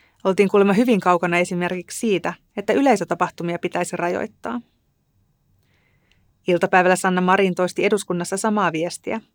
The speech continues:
Riski koronavirustartuntaan on Suomessa pieni ja sairastuneilla tauti on usein lievä. Pääviesti oli se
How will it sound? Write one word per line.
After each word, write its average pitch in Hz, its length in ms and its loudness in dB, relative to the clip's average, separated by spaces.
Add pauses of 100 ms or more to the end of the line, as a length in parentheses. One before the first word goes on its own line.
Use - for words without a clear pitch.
(760)
Riski 190 340 -2
koronavirustartuntaan 190 1040 0
on 180 80 -2
Suomessa 185 440 0
pieni 175 340 0 (440)
ja 208 60 -6
sairastuneilla 185 600 0
tauti 202 340 0
on 165 80 -2
usein 165 320 -6
lievä. - 300 -8 (1600)
Pääviesti 233 480 4
oli 180 140 4
se 190 220 0